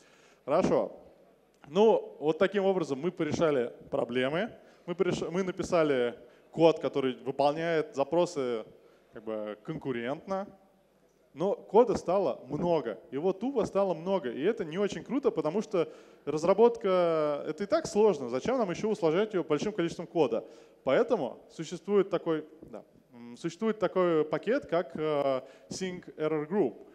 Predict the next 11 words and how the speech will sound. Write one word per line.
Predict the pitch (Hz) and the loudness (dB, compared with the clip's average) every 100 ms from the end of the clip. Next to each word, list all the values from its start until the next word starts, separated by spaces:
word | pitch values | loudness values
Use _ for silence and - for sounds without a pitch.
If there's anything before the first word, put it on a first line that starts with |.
| - _ _ - | -20 _ _ -2
Этот | 202 220 - | 2 2 2
пакет, | 180 180 208 220 | 0 2 0 2
который | 170 190 190 | 0 2 2
как | 180 160 | 2 0
раз | 180 202 | 2 2
позволит | 170 139 196 214 | 0 2 4 4
нам | 156 151 - - | 2 -6 -10 -10
упростить | 156 151 175 170 - 220 - - - - | -10 -2 2 2 0 -8 -8 -16 -16 -14
именно | 180 196 185 175 170 160 151 | -10 -8 -8 -4 0 0 2
оркестрацию | 151 151 180 - 190 202 175 151 | 2 0 -4 0 4 4 0 -4
гарутин. | 156 165 - 123 | -2 -2 -4 -10